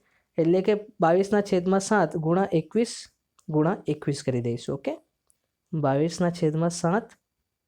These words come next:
ગુણા એકવીસ ગુણા એકવીસ. અને માઇનસ શું કરવાનું છે? જે આપણે કાઢ્યું હમણાં થ્રી ફોર્ટી સિક્સ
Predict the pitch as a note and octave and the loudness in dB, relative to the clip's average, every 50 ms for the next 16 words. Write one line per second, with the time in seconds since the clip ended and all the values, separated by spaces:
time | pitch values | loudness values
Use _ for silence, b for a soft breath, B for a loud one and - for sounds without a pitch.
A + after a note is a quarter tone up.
0 | _ _ _ _ _ D#3 D3 D3 D3+ D#3 E3 G3 B3+ - - - _ _ _ _ | _ _ _ _ _ -6 -2 0 2 2 2 2 0 -2 -6 -16 _ _ _ _
1 | _ _ _ _ _ _ _ _ _ - D#3+ E3 E3+ - - G#3 A#3+ A#3+ - - | _ _ _ _ _ _ _ _ _ -2 -2 -2 -2 -2 0 0 0 0 -4 -8
2 | - - _ _ _ _ _ _ _ _ _ - D#3 D3 D3+ D3+ D#3+ F#3 A#3 A#3+ | -16 -20 _ _ _ _ _ _ _ _ _ -10 -4 -2 0 2 2 2 0 -2
3 | - - _ _ _ _ _ _ _ - D#3 D#3 D#3 - - C#3+ C#3 C3+ - - | -4 -10 _ _ _ _ _ _ _ -2 -2 -2 -2 -4 -2 -2 -2 -2 -4 -10
4 | - b b b b b b _ E3 F#3 F#3+ F3+ E3+ D#3+ E3+ F3+ G#3 G#3+ G#3+ - | -16 b b b b b b _ 0 2 4 4 4 4 4 2 2 2 0 0
5 | A3+ A3 G#3 G3 G3 G3+ G3+ G3+ - G3+ E3+ F#3 G3 F#3 E3+ E3+ F#3 F#3+ G3 - | 0 2 2 2 4 2 2 0 0 -2 0 2 2 2 4 2 2 0 2 2
6 | F#3 F#3 G#3 G3+ F3+ D#3+ D#3+ E3+ E3+ - - G#3 G#3 G#3 - F3+ - G3 G3 F#3+ | 2 4 4 4 2 2 0 -2 -2 0 -2 -2 0 2 0 0 2 0 0 0
7 | - A3 A3 - - - - - - | 0 -2 -2 -2 -8 -10 -10 -12 -16